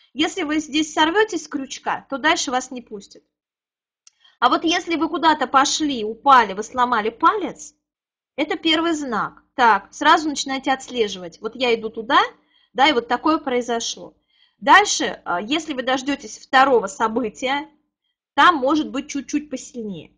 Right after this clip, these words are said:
Да, например, шли куда-то, сумку украли. А почему люди говорят, а, «Одна беда не приходит», да, приходит всегда несколько.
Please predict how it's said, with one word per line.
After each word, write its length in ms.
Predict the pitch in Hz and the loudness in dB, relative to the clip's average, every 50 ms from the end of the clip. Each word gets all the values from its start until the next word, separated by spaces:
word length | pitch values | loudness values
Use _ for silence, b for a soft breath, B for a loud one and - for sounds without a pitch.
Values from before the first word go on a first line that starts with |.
| _ | _
Да, 140 | 185 254 320 | 0 0 0
например, 440 | 294 247 240 - 226 233 254 269 233 | 0 -2 -8 -10 -8 -6 -4 -4 -4
шли 220 | - - 254 277 | -4 -6 -8 -10
куда-то, 420 | 262 - 220 214 285 330 - - 247 | -10 -8 -6 -2 -2 -2 -2 -4 -8
сумку 400 | - - 277 285 254 202 - 190 | -8 -6 -6 -6 -6 -8 -12 -14
украли. 440 | 180 - - 190 180 160 156 - _ _ b b b b b b | -14 -12 -12 -12 -10 -12 -14 -16 _ _ b b b b b b
А 120 | 202 208 214 | 0 0 0
почему 360 | - 254 - 311 311 339 370 | -2 -8 -8 -6 -6 -4 -4
люди 260 | 320 311 277 240 254 | -4 -4 -4 -4 -6
говорят, 480 | 226 247 233 254 247 247 233 202 - - _ b b b b b b b b b b b _ - | -6 -4 -2 0 0 2 0 -2 -4 -6 _ b b b b b b b b b b b _ -4
а, 680 | - 233 220 220 220 214 214 214 214 208 202 190 - - | 0 2 4 4 4 4 4 2 2 0 0 -2 -4 -4
«Одна 320 | - 254 226 226 311 330 330 | -2 -2 0 0 0 -2 0
беда 260 | 269 240 220 302 311 | -2 0 2 2 2
не 120 | 311 294 | 2 0
приходит», 580 | - - 285 285 - - 269 240 196 190 180 180 | -4 -4 -4 -4 -2 0 0 0 0 -2 -6 -2
да, 180 | 202 254 302 - | 0 2 2 2
приходит 380 | - 233 233 - 196 196 196 | 0 -4 -4 -4 -4 -4 -6
всегда 220 | - 240 220 240 254 | -6 -4 -2 -2 -2
несколько. 760 | 262 247 233 233 - - - 196 196 - - 170 143 185 | -2 -2 -4 -6 -8 -12 -16 -16 -16 -14 -16 -16 -14 -16